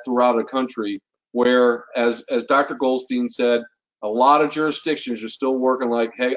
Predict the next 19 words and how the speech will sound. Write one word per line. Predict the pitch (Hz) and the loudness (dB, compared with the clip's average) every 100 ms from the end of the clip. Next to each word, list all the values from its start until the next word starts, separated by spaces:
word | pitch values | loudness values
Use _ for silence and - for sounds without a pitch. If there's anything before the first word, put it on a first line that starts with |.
| 110 | -2
I | 120 | 0
know | 147 147 | 2 4
best. | 156 127 - - _ _ _ _ | 6 4 0 -10 _ _ _ _
This | 113 113 127 | -6 -6 -2
is | |
what | 131 147 | 2 2
we | 147 | 2
did, | 147 139 120 120 131 123 | 2 4 4 4 -2 -8
and | 113 110 113 113 110 | -4 -4 -4 -4 -4
I | 113 | -4
think | - 120 | -4 -6
this | 127 123 | -8 -10
is | 107 | -10
the | 117 | -4
way | 113 113 | 0 0
it | 104 | 0
goes." | 131 131 98 95 | 2 4 2 -4
And | 107 107 | -8 -2
so, | 120 113 | 2 2